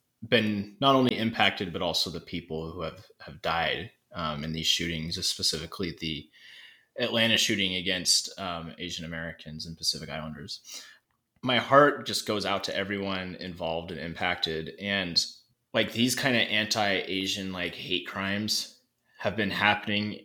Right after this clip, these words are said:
more and more often recently. And while the U S has a, has a long history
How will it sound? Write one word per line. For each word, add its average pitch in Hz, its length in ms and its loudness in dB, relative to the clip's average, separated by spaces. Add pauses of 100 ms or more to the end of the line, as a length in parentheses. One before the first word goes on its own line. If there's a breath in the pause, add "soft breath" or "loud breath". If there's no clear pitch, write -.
(260)
more 113 280 6
and 147 100 6
more 120 180 4
often 82 440 -2
recently. 78 500 -2
And 90 200 -8 (200)
while 107 260 0
the 107 60 -6
U 117 220 4
S 110 140 4
has 98 180 0
a, 82 320 -2 (460)
has 92 180 -8
a 85 60 -6
long 98 340 2
history 90 600 -2